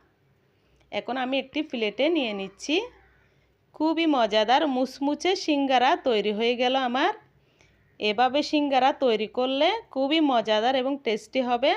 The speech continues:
ভালো লাগলে অবশ্যই কমেন্ট করে জানিয়ে দেবেন। আর যারা এখনও আমার চ্যানেলটি সাবস্ক্রাইব করেননি, অবশ্যই সাবস্ক্রাইব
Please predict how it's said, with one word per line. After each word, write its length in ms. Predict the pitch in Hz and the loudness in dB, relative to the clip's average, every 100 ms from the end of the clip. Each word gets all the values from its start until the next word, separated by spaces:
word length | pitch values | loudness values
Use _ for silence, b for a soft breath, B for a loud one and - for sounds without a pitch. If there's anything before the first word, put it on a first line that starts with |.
| 440 240 | 0 0
ভালো 240 | 262 277 | 2 2
লাগলে 300 | 285 285 294 | 2 0 2
অবশ্যই 580 | 285 254 285 - 339 349 | 2 0 -4 -4 -4 -2
কমেন্ট 340 | 330 247 254 262 | -2 -4 -4 -2
করে 180 | 294 277 | -2 0
জানিয়ে 400 | 262 226 214 208 | 0 0 -4 -6
দেবেন। 280 | 220 277 453 - _ b b b b b _ | -2 -2 -2 -8 _ b b b b b _
আর 180 | 220 220 180 | 0 0 0
যারা 300 | 214 214 247 | 0 2 2
এখনও 260 | 262 269 277 | 2 -2 -2
আমার 220 | 254 285 | -2 -2
চ্যানেলটি 400 | 269 226 233 - | 0 0 -2 -4
সাবস্ক্রাইব 600 | 294 285 269 - 294 277 - | -2 -2 -2 -6 -2 -2 -4
করেননি, 360 | 226 226 269 349 | -2 0 2 2
অবশ্যই 640 | 302 233 285 277 - 359 | 2 2 -2 -2 -2 -2
সাবস্ক্রাইব 680 | 349 262 214 220 _ 220 | 0 -2 -2 -8 _ -6